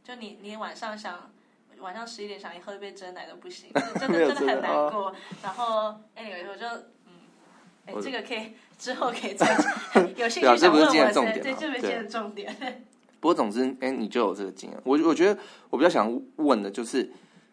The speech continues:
Speaker 2: 因为我知道你，你对于 networking 很有自己的一套，甚至你有自己在主办一些 party 啊等等。对，那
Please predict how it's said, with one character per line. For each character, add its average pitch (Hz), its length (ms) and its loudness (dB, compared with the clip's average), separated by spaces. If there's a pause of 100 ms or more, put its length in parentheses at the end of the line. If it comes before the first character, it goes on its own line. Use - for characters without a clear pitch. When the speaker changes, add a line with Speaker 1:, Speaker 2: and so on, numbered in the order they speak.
(460)
Speaker 2:
因 - 60 -12
为 165 80 2
我 131 120 4
知 120 80 0
道 139 100 10
你， 101 400 -2
你 104 120 -8
对 104 260 2
于 101 40 -2
networking 107 640 0
很 104 180 -8
有 98 200 -4
自 110 200 -4
己 95 120 -10
的 87 60 -10
一 90 120 -12
套， - 420 0 (380)
甚 143 140 0
至 131 100 4
你 117 80 2
有 110 120 2
自 113 160 -2
己 95 160 -4
在 98 440 2 (500)
主 98 160 -6
办 104 220 2
一 98 40 -6
些 101 140 -4
party 104 480 2
啊 85 260 -8
等 90 200 -14
等。 82 120 -14 (480)
对， - 140 -8
那 127 180 2